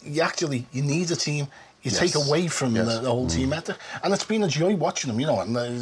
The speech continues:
Speaker 1: Zlatan was, was brilliant, and, you know, I, I'm glad he was over here and, and all that. But, you know, United might have been a better side without him.
Speaker 2: Well, I, I, I don't,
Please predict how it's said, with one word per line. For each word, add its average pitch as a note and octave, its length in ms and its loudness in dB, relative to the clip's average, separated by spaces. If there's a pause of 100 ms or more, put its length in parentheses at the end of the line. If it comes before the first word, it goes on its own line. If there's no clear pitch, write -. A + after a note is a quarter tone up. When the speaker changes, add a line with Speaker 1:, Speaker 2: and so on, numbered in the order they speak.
(200)
Speaker 1:
Zlatan A#2+ 440 -2
was, G2 140 -8 (180)
was A#2 160 -2
brilliant, A#2 480 -2
and, G2 120 -4 (400)
you C3 60 -2
know, A#2 160 4
I, C#3+ 260 4
I'm C3+ 160 2
glad C3 260 4
he C#3+ 60 0
was C3 140 0
over D3+ 240 0
here A2 160 0
and, F#2+ 120 -6 (140)
and G#2+ 140 -2
all G#2 200 -2
that. G#2 160 -4 (340)
But, D#3 200 2 (320)
you D#3+ 100 2
know, C3 240 2
United D3 540 0 (100)
might C3+ 220 0
have C3 100 -4
been C3 120 0
a A#2+ 40 0
better A#2+ 240 -2
side D3 320 -4
without C#3 260 -4
him. E3+ 100 -10 (340)
Speaker 2:
Well, D#3 140 6
I, C3+ 180 6
I, - 240 6
I - 20 8
don't, F3+ 240 2